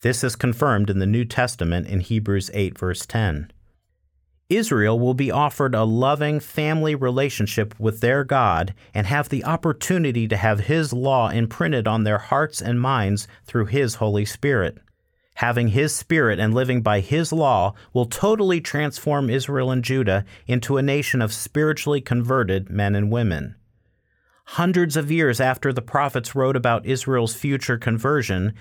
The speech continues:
the Apostle Paul confirmed that God has not forever abandoned physical Israel.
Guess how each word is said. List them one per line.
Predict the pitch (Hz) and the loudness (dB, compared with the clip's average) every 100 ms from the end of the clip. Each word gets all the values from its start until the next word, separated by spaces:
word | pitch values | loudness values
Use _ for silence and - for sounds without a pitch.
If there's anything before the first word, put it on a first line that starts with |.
| - _ | -20 _
the | 120 | -2
Apostle | 117 - 156 - 131 | 0 0 0 0 -4
Paul | - - 170 139 143 - _ | 0 2 4 4 0 -6 _
confirmed | - 123 - 170 110 104 - - | -4 -2 0 0 0 -2 -4 -6
that | - 110 113 | -2 -2 0
God | 143 151 | 0 0
has | 117 139 123 | 0 -2 0
not | 143 170 160 | 0 0 -2
forever | - 120 113 110 110 | -2 0 2 2 0
abandoned | 107 101 92 98 107 | 0 0 0 0 -2
physical | 107 101 95 98 104 135 | 0 -4 -2 -2 0 0
Israel. | 135 95 73 57 | -2 -2 -2 -4